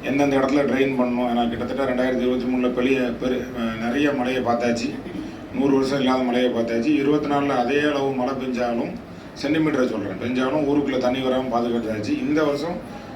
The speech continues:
அதுல இருந்து எந்தெந்த ஏரியால மோட்டர் யூஸ் பண்ண வேண்டியதோ கிராவிட்டிலையும் போகும், மோட்டர்லையும் வச்சு ரெடி பண்ணிருக்கோம். இந்த ஏரியால பொறுத்த வரைக்கும் உங்களுக்கு ஏற்கனவே தெரியும், பல்வேறு கட்டங்களாக பிரிச்சு, அதாவது கிட்டத்தட்ட இருநூத்தி ஆறு பார்க் சைட், பார்க் சைட்னா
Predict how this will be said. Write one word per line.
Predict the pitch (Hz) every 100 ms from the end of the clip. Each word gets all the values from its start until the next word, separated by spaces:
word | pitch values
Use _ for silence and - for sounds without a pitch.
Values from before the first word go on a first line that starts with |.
| -
அதுல | 117 160 170
இருந்து | 165 175 170
எந்தெந்த | 147 156 156 151
ஏரியால | 143 147 151 143 120 -
மோட்டர் | 113 143 151 147
யூஸ் | 147 -
பண்ண | 143
வேண்டியதோ | 135 127 127 147 185 - - - - -
கிராவிட்டிலையும் | 139 147 143 143 147 127
போகும், | 131 -
மோட்டர்லையும் | 131 127 127 131
வச்சு | 123 123
ரெடி | 117
பண்ணிருக்கோம். | 120 113 104 101 90 - - - -
இந்த | 139 165
ஏரியால | 160 160 165 156
பொறுத்த | 139 147
வரைக்கும் | 143 151 151
உங்களுக்கு | 135 127
ஏற்கனவே | 135 139
தெரியும், | 127 123
பல்வேறு | 117 127 156 170
கட்டங்களாக | 143 143 143 139 143
பிரிச்சு, | 139 143 135 - 113 104 - - -
அதாவது | - 123 131
கிட்டத்தட்ட | 127 127 139
இருநூத்தி | 135 131 143 143
ஆறு | 135 127
பார்க் | 113 131 139 -
சைட், | 123 113 104
பார்க் | 123 120
சைட்னா | 123 147